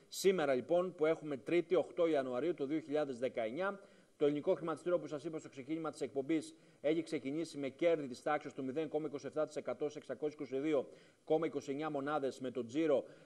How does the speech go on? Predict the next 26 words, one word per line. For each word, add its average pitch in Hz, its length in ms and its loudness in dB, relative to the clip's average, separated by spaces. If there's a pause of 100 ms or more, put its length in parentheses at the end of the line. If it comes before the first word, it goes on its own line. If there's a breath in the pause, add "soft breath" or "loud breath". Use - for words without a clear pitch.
(120)
ε, 123 340 6
μετακόπων 143 500 2
και 143 100 0
βασάνων 131 560 0
και 131 120 0
ασθμένοντας, 127 800 0
ε, 120 180 -2
φτάνει 147 440 -2 (380 soft breath)
τα 139 100 4
εξακόσιες 139 600 2
χιλιάδες 135 420 2
ευρώ. 143 280 4
Και 175 80 -8
σε 151 100 -4
αυτό 139 120 -2
το 156 100 0
σημείο 190 440 -4 (280 soft breath)
να 139 140 -4
παρακολουθήσουμε 147 640 0
το 143 100 0
πρώτο 147 280 0
βίντεο 139 240 0
της - 120 -12
ημέρας 151 400 -2
που 139 100 0
αφορά 151 420 0